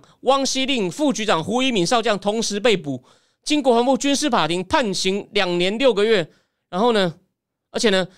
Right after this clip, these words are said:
当时的竹联帮帮主陈其礼、帅-，帅玉峰就是由他在一个叫金山营区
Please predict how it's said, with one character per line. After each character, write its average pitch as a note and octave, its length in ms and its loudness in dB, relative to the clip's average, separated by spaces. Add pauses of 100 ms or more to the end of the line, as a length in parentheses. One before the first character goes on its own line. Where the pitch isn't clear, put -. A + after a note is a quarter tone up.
(160)
当 D4 160 2
时 B3 80 0
的 B3 80 6
竹 A#3+ 160 -4
联 B3 140 0
帮 C4 140 2
帮 C4 140 0
主 A3+ 120 0
陈 G#3 340 0
其 G#3 260 -2
礼、 G#3+ 180 -2
帅-， G#3 380 0 (100)
帅 C4 360 0
玉 G#3+ 380 -2
峰 A3+ 280 0 (280)
就 C#4 180 4
是 A#3+ 220 -4 (340)
由 F3 220 2
他 A3 200 0
在 A#3 140 0
一 A3 60 -2
个 F#3+ 80 2
叫 G3+ 120 2
金 A#3+ 240 -2
山 A#3 220 0
营 F#3 160 0
区 G#3 320 -4